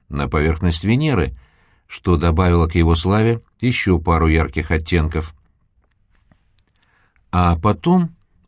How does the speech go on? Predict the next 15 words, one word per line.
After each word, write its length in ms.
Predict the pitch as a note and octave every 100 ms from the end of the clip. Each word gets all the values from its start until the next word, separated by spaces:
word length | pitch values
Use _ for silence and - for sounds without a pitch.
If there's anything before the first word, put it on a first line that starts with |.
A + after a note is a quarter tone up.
| -
он 180 | D#3 E3+
как-то 420 | E3+ C#3+ - B2
вдруг 460 | G#2+ C#3+ F#3 - -
исчез. 540 | F#3 F3+ - E2 - - _ _ _ _ _ _ _
Куда, 540 | - F2 D#2 G2 D3 C3+
когда, 640 | - E2 C#2+ F2 C#3 C3+
зачем, 680 | E2 E2 E2 - C3+ C#3 B2 _ _ _
этого 300 | - E2 E2+ F2+
никто 280 | F#2 - G#2+
не 100 | A#2+
знал. 360 | C3 A#2+ D#2 - _ _ _ _ _
И 140 | F#2+ F2+
сейчас 520 | A2 - D#3+ - - _ _ -
экипаж 420 | E2 F#2+ C#3+ -
Седова 600 | G#2+ D#2+ F2 F2+ A2+